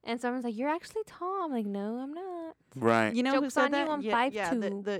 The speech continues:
Speaker 3: Isvi girls, they actually thought Ashley was tall until, you know, she didn't have shoes on, and they were like, "Wait a second."
Speaker 2: Short.
Speaker 3: You're short. Like,
Speaker 2: Mm.
Speaker 3: and you know what's funny? They're short, too. They're very short. Like,
Speaker 1: Yeah.
Speaker 3: five one,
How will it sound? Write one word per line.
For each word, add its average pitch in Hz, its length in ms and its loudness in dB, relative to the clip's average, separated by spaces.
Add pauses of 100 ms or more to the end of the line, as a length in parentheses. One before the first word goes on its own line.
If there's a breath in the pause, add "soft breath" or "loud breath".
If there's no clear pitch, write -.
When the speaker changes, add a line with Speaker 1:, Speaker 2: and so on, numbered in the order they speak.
Speaker 3:
Isvi 208 400 -8
girls, 233 420 -2 (220)
they 208 220 2
actually 220 320 0
thought 196 160 -4
Ashley 180 320 -4
was 160 160 -8
tall 160 400 0 (460)
until, 196 640 -2
you 208 180 -4
know, 175 360 -6 (180)
she - 160 -12
didn't 208 180 -4
have 196 140 -4
shoes 262 240 -6
on, 208 280 -2
and 185 220 -6
they 190 60 -2
were 190 100 0
like, 180 220 -4
"Wait 180 220 -6
a 160 40 -12
second." 156 460 -10 (920)
Speaker 2:
Short. 131 340 6 (100)
Speaker 3:
You're 208 220 0
short. 254 520 4
Like, 190 180 0
Speaker 2:
Mm. - 100 -20 (100)
Speaker 3:
and 226 160 2
you 262 60 0
know 302 80 4
what's 302 160 2
funny? 302 180 -6
They're 214 180 0
short, 170 240 -4
too. 156 260 -8 (360)
They're 196 220 0
very 156 340 -4
short. 151 360 -4
Like, 156 100 0
Speaker 1:
Yeah. 190 180 4
Speaker 3:
five 208 240 6
one, 214 400 -4